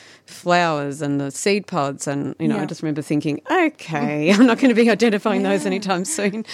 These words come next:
Speaker 2: That's the thing, you need all those things. And so this has been so lovely,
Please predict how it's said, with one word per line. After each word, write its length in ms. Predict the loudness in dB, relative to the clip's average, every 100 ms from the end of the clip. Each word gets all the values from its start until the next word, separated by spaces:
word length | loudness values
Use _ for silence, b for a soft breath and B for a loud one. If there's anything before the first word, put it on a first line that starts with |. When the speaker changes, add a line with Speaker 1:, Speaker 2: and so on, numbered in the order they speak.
| -6
Speaker 2:
That's 180 | -4 -2
the 200 | -2 0
thing, 360 | 0 0 0
you 80 | 0
need 280 | -2 -2 -4
all 180 | -8 -6
those 200 | -8 -6
things. 200 | -6 -4
And 180 | -6
so 120 | -6 -6
this 180 | -6
has 140 | -8 -8
been 260 | -4 -4
so 300 | -4 -6 -4
lovely, 580 | -4 -4 -6 -8 -8 -10